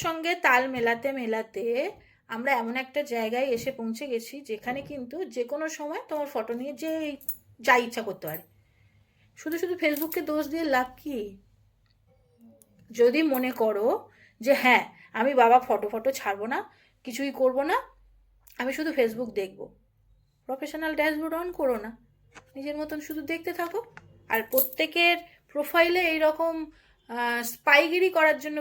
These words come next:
কিছু কিছু মানুষ তো অবশ্যই বসে থাকে, যারা শুধু তারা, তাদের কিন্তু প্রোফাইলে কোনো অ্যাক্টিভিটি নেই, মানে না তারা লাইক করে, না তারা কমেন্ট করে, না কিছু করে। তবে হ্যাঁ, ভিউজটা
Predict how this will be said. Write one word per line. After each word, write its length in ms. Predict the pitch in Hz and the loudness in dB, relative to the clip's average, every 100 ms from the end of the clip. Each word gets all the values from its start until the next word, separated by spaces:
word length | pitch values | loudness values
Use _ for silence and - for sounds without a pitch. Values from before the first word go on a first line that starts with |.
| 285 | -8
কিছু 160 | 277 269 | -12 -12
কিছু 160 | 277 294 269 | -12 -8 -6
মানুষ 200 | 262 269 - | -6 -8 -2
তো 60 | 285 254 233 _ _ _ _ | 0 0 -2 _ _ _ _
অবশ্যই 420 | 233 247 - 262 220 | 0 0 0 -4 -4
বসে 160 | 196 202 | -6 -8
থাকে, 220 | 214 - - _ _ _ | -12 -16 -20 _ _ _
যারা 200 | 226 262 | 4 4
শুধু 220 | 262 285 285 | 2 -4 0
তারা, 160 | 277 285 - _ | 2 2 -4 _
তাদের 200 | 269 269 285 | 0 0 -2
কিন্তু 160 | 302 302 277 | -6 -4 0
প্রোফাইলে 380 | 254 277 285 294 | 2 2 2 -2
কোনো 120 | 294 277 | -2 -4
অ্যাক্টিভিটি 420 | 233 269 269 262 220 | -4 -10 -10 -8 -8
নেই, 120 | 190 208 | -8 -8
মানে 140 | 220 226 - - - 233 | -6 -8 -10 -20 -2 4
না 80 | 254 | 6
তারা 160 | 269 254 233 | 8 6 6
লাইক 160 | 233 233 | 4 2
করে, 140 | 220 220 226 | -2 -2 -2
না 40 | 247 | 0
তারা 120 | 247 240 | 0 0
কমেন্ট 220 | 220 226 226 | -2 -2 -2
করে, 140 | 226 226 262 | 0 2 2
না 60 | 311 311 | 2 0
কিছু 160 | 302 240 | -4 -4
করে। 180 | 190 175 _ _ _ _ _ _ _ | -6 -8 _ _ _ _ _ _ _
তবে 140 | 233 254 | 0 0
হ্যাঁ, 140 | 226 - _ - | 0 -8 _ -10
ভিউজটা 400 | 247 320 330 | -6 -6 -6